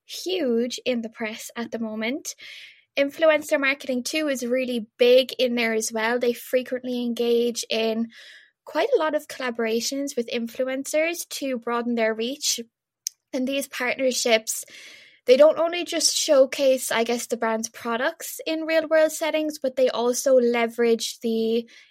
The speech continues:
influence of well-known personalities to enhance the brand's credibility and visibility. And I think it's gonna be really interesting to see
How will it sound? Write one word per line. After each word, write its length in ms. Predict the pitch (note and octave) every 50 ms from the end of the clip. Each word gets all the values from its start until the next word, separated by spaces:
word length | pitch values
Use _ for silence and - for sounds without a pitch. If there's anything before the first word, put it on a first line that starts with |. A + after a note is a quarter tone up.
| _ -
influence 600 | C#4 C#4 C#4 C4+ D4+ D4+ D#4 D#4+ E4 E4+ - -
of 160 | - D4 -
well-known 360 | C4+ C4+ C4+ C4 B3+ B3+ A#3+
personalities 920 | - - A3+ A#3+ A#3+ - - A#3+ A#3 A3+ A3 A3 A#3 A#3+ A#3 A#3 A#3 A3+ -
to 280 | - - - - A#3 A3+
enhance 720 | A#3 A#3 A3+ A3+ - A3 G#3+ A3 A3 A3+ - - - - - _ _ _
the 80 | - A3+
brand's 360 | A3 A#3 A3 G#3+ G#3+ A3 -
credibility 800 | - - A#3+ G#3+ A3 G#3+ A3 G#3 G#3+ G#3+ A3 - A3 G#3+ A#3 A3+ - - - - - - - _ _ -
and 140 | B3 A#3 A3+
visibility. 640 | A#3 A3+ A3+ A3+ - A3 G#3+ A3 A3 - A#3+ C4 C#4+
And 140 | - - B3
I 100 | B3 C4
think 160 | C#4 C#4 C#4
it's 120 | D4 -
gonna 180 | - D#4 D4 C#4+
be 160 | C4+ B3+ B3
really 300 | A3+ A3+ A#3+ A#3+ A#3+ A3
interesting 720 | - A#3 A#3+ - - B3+ C4 - - - - B3+ B3 A#3 A#3
to 200 | - - - -
see 680 | - - - - - - C4+ C4 C4 B3+ B3 B3 A#3+